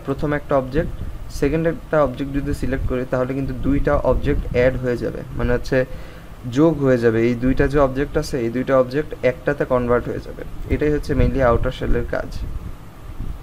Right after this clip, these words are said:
তো এখন আমরা দেখব হচ্ছে তার পরবর্তী যে টুলটা সেটা, তার জন্য আমরা সেমভাবে আগের মতো এটাকে এখানে নিয়ে আসতেছি।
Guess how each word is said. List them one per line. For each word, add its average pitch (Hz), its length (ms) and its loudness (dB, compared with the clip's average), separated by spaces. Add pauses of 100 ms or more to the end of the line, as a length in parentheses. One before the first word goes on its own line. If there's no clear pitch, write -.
(1800)
তো 120 60 0
এখন 120 260 0
আমরা 156 220 2
দেখব 147 260 0
হচ্ছে 151 480 2
তার 127 200 2
পরবর্তী 135 720 0
যে 127 240 -2
টুলটা 127 300 -2
সেটা, - 320 0 (720)
তার 120 180 0
জন্য 139 220 0
আমরা 135 220 0 (220)
সেমভাবে 143 500 0
আগের 127 340 2
মতো 131 260 -2
এটাকে 127 380 -4 (840)
এখানে 131 460 -2
নিয়ে 127 200 0
আসতেছি। 127 460 -2